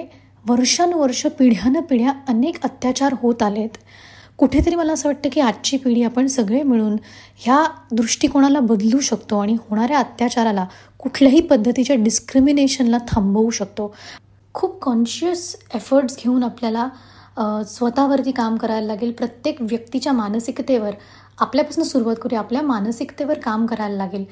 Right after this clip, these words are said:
कारण, अ, आपण खरं तर क्रायसिसमध्ये असताना आपण, अ, आपल्याच त्या रूढीवादी, त्या, अ,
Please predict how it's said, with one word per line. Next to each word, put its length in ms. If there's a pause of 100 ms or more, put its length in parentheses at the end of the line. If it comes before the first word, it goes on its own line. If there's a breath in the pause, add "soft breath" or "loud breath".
(340 loud breath)
कारण, 320
अ, 120 (500)
आपण 300
खरं 300 (100)
तर 240
क्रायसिसमध्ये 600
असताना 360
आपण, 300
अ, 220 (100)
आपल्याच 420
त्या 100
रूढीवादी, 680 (340 soft breath)
त्या, 320
अ, 380